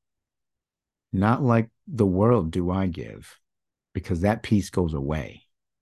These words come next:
Think about it. You're hearing a lot about the nineties right now. The, during the nineties, we heard a lot about the sixties. And in the sixties, we heard a whole lot about Vietnam. You had a whole lot of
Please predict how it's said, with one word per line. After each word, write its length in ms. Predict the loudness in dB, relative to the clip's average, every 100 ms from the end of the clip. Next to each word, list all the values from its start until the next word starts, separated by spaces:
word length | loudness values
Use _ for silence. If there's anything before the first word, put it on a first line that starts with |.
| _ 0
Think 160 | 2
about 220 | 2 -2
it. 80 | -6 _ _ _ _ _ _ _ _ _ _ _ _ _ _ _ _
You're 120 | 0
hearing 180 | 2 2
a 80 | 2
lot 160 | 2 2
about 220 | 2 0
the 60 |
nineties 440 | 0 2 2 0 0
right 180 | 0 2
now. 200 | 0 0
The, 280 | -2 -4 -4
during 220 | -2 0
the 80 | 2
nineties, 400 | 2 4 4 4
we 100 | 0
heard 140 | 0
a 40 | 0
lot 200 | 2 2
about 200 | 2 0
the 100 | -2
sixties. 640 | -2 -2 -4 -18 -18 -20 _ _ _ -20 -20 -6
And 100 | -2
in 100 | 0
the 60 | 0
sixties, 380 | 2 2 4
we 80 | 4
heard 200 | 4 4
a 60 | 2
whole 300 | 2 4 4
lot 200 | 4 4
about 300 | 4 2 2
Vietnam. 640 | 2 0 0 0 -2 -4
You 100 | -6
had 200 | -4 -4
a 40 | 0
whole 280 | 2 4
lot 200 | 6 4
of 220 | 4 2